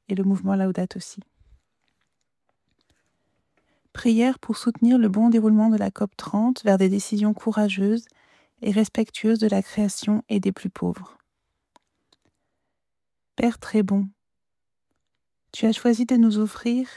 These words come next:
de vivre en communion avec toute ta création et de nous en émerveiller. Nous te rendons grâce, car tu nous donnes de redécouvrir chaque jour davantage que nous sommes intimement reliés avec tout le créé.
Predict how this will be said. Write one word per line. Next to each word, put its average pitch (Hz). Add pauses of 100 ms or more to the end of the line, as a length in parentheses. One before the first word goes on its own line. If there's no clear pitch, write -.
(140)
de 202
vivre 226
en 214
communion 220
avec 208
toute -
ta 214
création 202 (580)
et 190
de 202
nous 208
en 202
émerveiller. 180 (1080)
Nous 202
te 214
rendons 196
grâce, 185 (580)
car 214
tu -
nous 220
donnes 226
de 220
redécouvrir 214
chaque -
jour 220
davantage 202 (600)
que -
nous 220
sommes 226
intimement 226
reliés 196
avec 196
tout 226
le 208
créé. 185